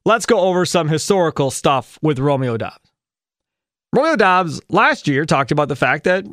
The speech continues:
Rodgers really never hung out with any of these guys, these young guys. Just didn't hang out with them. Yeah, he talked to him and whatever else. Didn't really hang out with them.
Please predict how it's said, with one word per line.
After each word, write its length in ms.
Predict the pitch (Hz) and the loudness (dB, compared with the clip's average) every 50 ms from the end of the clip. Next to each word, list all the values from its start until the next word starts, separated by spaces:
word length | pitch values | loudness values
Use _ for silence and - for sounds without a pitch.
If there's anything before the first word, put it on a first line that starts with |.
| - _ _ _ - | -20 _ _ _ -8
Rodgers 280 | - - - 359 381 294 | -4 -4 -4 -2 -2 -2
really 160 | 185 170 185 | -2 0 0
never 200 | 190 202 202 196 | 0 0 0 0
hung 160 | 190 202 208 | 0 0 0
out 80 | 247 262 | -2 -2
with 100 | 233 233 | -2 -2
any 140 | 262 277 254 | -2 -2 -2
of 40 | |
these 180 | 165 135 123 120 | -2 -2 -2 -2
guys, 320 | 127 113 104 104 - - | -2 -2 -4 -4 -8 -6
these 200 | - 143 139 131 | -4 -2 -2 0
young 160 | 131 127 117 107 | -2 -2 -2 -4
guys. 360 | 98 90 90 - - - - _ _ _ - | -6 -8 -8 -10 -12 -14 -14 _ _ _ -6
Just 160 | 190 185 - _ _ _ _ _ _ _ _ _ _ _ _ _ _ _ - | -6 -6 -6 _ _ _ _ _ _ _ _ _ _ _ _ _ _ _ -4
didn't 160 | 135 147 156 | -2 0 2
hang 100 | 185 214 | 2 2
out 160 | 247 302 339 | 2 2 0
with 60 | 277 160 | 0 -2
them. 240 | 120 98 117 165 - _ - | -4 -6 -8 -12 -12 _ -4
Yeah, 200 | - 453 349 311 | -2 -2 -2 -2
he 60 | 339 | -2
talked 280 | - - 131 208 226 - | -4 -2 -2 -2 -2 0
to 80 | 185 180 | 0 0
him 60 | 170 | 0
and 100 | 175 170 | 0 0
whatever 280 | 165 160 156 131 131 | 0 0 -2 -2 -2
else. 140 | 135 170 208 | -2 -2 -2
Didn't 180 | - 440 453 269 | 0 0 0 2
really 140 | 233 196 175 | 2 0 2
hang 160 | 175 170 147 | 2 2 0
out 140 | 135 120 107 | 0 -2 -2
with 80 | - - | -6 -12
them. 160 | 110 - | -18 -20